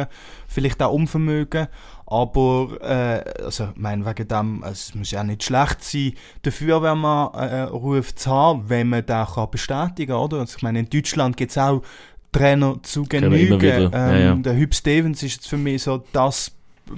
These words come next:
Speaker 1: be-, bekannteste Beispiel, oder?
Speaker 2: Labadia.
Speaker 1: Labadia, <laughs> g-, äh, genau. Felix Magath geht auch ein bisschen in die Richtung, oder? Wo sich vielleicht die ganze Entwicklung auch irgendwie im Verlauf von einer Trainerkarriere ein bisschen verändert.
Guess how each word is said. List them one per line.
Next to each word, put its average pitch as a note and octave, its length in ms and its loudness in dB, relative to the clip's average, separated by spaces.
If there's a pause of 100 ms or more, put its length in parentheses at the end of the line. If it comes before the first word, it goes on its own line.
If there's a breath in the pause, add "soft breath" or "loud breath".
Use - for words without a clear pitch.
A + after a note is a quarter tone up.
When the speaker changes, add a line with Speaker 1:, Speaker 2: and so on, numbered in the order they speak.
Speaker 1:
be-, C#3 100 0
bekannteste D3 800 2
Beispiel, C#3+ 440 0
oder? C3+ 160 4
Speaker 2:
Labadia. F#2+ 600 4 (100)
Speaker 1:
Labadia, C#3 1040 2
<laughs> - 60 -16
g-, C3+ 400 -6
äh, - 20 -6
genau. C#3+ 400 0
Felix D3 320 0
Magath D3+ 500 4
geht C#3+ 200 2
auch D3+ 60 6
ein D3+ 60 0
bisschen D#3+ 380 0
in D3+ 100 -2
die D3+ 140 -2
Richtung, D3 380 -4
oder? D3+ 240 0
Wo C#3 40 2
sich C3 160 -4
vielleicht C#3 440 -4
die C3+ 80 -4
ganze C3 340 -2
Entwicklung C3 460 -6
auch A#2 140 0
irgendwie C3 340 -2
im B2+ 80 -4
Verlauf B2 360 -2
von C3 200 -4
einer A#2+ 120 -4
Trainerkarriere B2 720 -2
ein A2+ 60 -4
bisschen - 180 -8
verändert. D3 720 -2